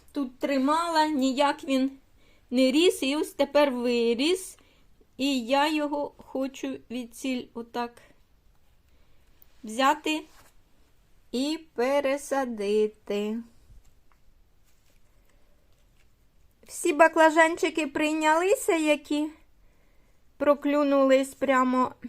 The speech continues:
ну, я ж їх садила, не проклюнувши.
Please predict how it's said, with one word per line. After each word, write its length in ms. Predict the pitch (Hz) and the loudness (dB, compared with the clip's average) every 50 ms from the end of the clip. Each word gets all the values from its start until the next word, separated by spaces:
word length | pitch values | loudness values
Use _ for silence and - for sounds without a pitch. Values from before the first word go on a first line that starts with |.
| - - _ _ - - - - | -20 -20 _ _ -20 -20 -20 -16
ну, 180 | - 294 294 277 | -10 -6 -4 -2
я 240 | 254 247 254 247 247 | 0 0 0 0 0
ж 120 | 240 247 | -2 -4
їх 260 | 247 254 262 - - _ _ _ - _ _ _ - - - - _ - - - - - - | -4 -6 -6 -8 -12 _ _ _ -20 _ _ _ -20 -20 -20 -20 _ -20 -20 -20 -20 -18 -16
садила, 680 | 220 - - 269 254 240 285 277 269 262 254 254 262 262 - | -12 -8 -8 -6 -6 -6 -6 -4 -2 0 0 0 -2 -4 -4
не 180 | 262 262 269 | -4 -4 -4
проклюнувши. 1080 | 254 262 285 269 269 269 - 311 330 349 349 330 285 240 233 247 - - - 262 262 269 | -4 -4 -6 -6 -6 -6 -8 -10 -10 -10 -8 -8 -8 -8 -8 -10 -14 -16 -12 -10 -10 -10